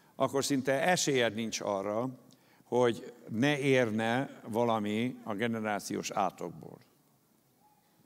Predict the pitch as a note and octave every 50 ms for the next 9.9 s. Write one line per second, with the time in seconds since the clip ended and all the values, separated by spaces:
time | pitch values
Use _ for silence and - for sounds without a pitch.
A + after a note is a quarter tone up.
0 | _ _ _ _ _ _ _ - - - - - - - - - - - - -
1 | - E3+ G3+ G3 - F#3 E3+ D3 C3+ C#3 C3 C3+ - E3 D3+ D3+ C#3 - - D3
2 | C3+ C3 B2+ G2+ G#2+ B2+ A#2+ A#2+ - C#3 C3 B2+ - B2 A2+ G#2 - A2+ G#2 G#2
3 | G2 - G#2+ G#2+ G2 - - G#2 G#2 - - - - - - - - - - -
4 | - - E2+ - - - - - _ _ _ _ _ _ _ _ _ - - -
5 | - - A2 G#2+ - - C#3+ C#3+ C#3+ C#3 C3+ C3 C3 C3 B2+ C3 - - - G#2
6 | - B2+ A2+ A#2 - B2+ B2+ B2 B2 A#2+ B2 C3 B2+ B2 B2 C3 C3 B2 B2+ B2+
7 | A#2 - - B2+ B2+ B2+ B2 - C#3 D3 D3+ D3+ - - - - _ _ _ _
8 | _ _ _ - - _ _ - - A2 A2+ A2 G#2+ G#2+ A2+ A2+ - - - -
9 | A2+ A2 A2 B2 D3 E3+ F3+ - - - D3+ D#3 E3+ E3 - - - -